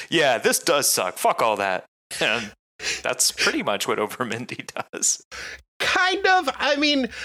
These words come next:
Speaker 2: they do that, but it is coupled with,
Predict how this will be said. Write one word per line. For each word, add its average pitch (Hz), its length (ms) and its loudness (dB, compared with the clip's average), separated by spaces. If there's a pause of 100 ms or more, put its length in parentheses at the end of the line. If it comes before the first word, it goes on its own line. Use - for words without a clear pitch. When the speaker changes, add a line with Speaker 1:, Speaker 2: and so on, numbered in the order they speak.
(120)
Speaker 2:
they 240 240 4
do 302 280 4
that, 220 420 2
but 180 240 2
it 202 160 4
is 202 240 4
coupled 185 480 2
with, 147 380 4